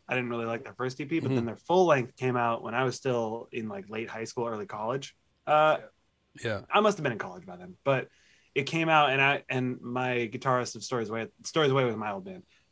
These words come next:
Speaker 1: at the time. He was like, <clears throat> "Yo, I know you didn't like the first E P, but you should listen to the full length 'cause it's, it's way better and it's way different." And, um, I did,
Speaker 2: Yeah.
Speaker 1: and I, I really, really liked it. Um, uh,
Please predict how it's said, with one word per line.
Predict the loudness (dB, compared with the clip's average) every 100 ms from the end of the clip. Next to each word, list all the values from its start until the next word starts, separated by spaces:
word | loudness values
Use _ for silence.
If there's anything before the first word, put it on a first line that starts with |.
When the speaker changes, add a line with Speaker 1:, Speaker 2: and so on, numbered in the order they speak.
| -2
Speaker 1:
at | -2
the | -2
time. | 0 0
He | 0
was | 0 0
like, | -4 -6 -14 _
<clears throat> | -2 -2 -4 -14 _ _ _ _
"Yo, | 2 4 4 0 _ _
I | -2
know | 2
you | 4
didn't | 2 2
like | 2 0
the |
first | -2 -2 -2
E |
P, | -4 -2
but | 0
you | -2
should | 0
listen | -2 -2
to | -4
the | -4
full | -2
length | -4 -4
'cause | -10
it's, | -10 -12 -16 _
it's | -14 -8
way | -6
better | -4 -4 -6
and | -10
it's | -10
way | -12
different." | -12 -18 -20 _ _ _ _
And, | -6 -4 -6 -8 -10
um, | -10 -10 -10 -10
I | -8
did, | -4
Speaker 2:
Yeah. | -2
Speaker 1:
and | -4 -8
I, | -10 -10
I |
really, | -8 -8 -10
really | -12 -14
liked | -16 -16
it. | -18 -18 _ _ _ -20 _
Um, | -6 -6 -6 -10 -16 _ _ _ _ _
uh, | 0 2 2